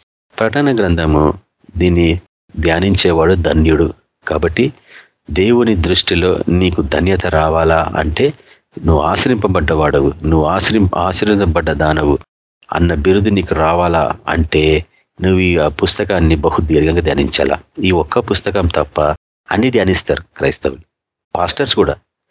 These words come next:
నేను గతంలో మీకు చూపించిన, ఒకరోజు నేను వైఎంసీఏ, సికింద్రాబాద్ వైఎంసీఏలో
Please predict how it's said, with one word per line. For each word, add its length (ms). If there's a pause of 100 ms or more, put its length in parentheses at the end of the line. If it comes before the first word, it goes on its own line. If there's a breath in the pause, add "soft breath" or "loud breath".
(300)
నేను 140
గతంలో 320
మీకు 240
చూపించిన, 420 (500)
ఒకరోజు 360
నేను 600 (760)
వైఎంసీఏ, 720 (380 loud breath)
సికింద్రాబాద్ 500
వైఎంసీఏలో 840